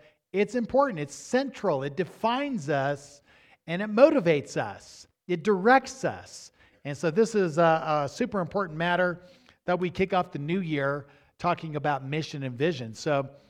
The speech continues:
this is part three. Uh, a community's mission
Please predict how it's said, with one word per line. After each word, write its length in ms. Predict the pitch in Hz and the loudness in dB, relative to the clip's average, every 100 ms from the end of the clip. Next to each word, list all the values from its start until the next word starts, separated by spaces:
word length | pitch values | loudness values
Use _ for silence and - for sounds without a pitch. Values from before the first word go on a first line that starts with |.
| - - | -20 -6
this 180 | 185 | -4
is 80 | 165 | -4
part 300 | - 202 190 | 4 4 4
three. 380 | - 208 247 233 - _ _ _ _ | -2 0 0 -2 -12 _ _ _ _
Uh, 180 | 151 160 - | 0 0 0
a 80 | 160 | -2
community's 640 | 202 226 254 233 208 147 | 0 2 2 2 0 -2
mission 600 | 170 233 - 285 294 | 2 2 4 0 0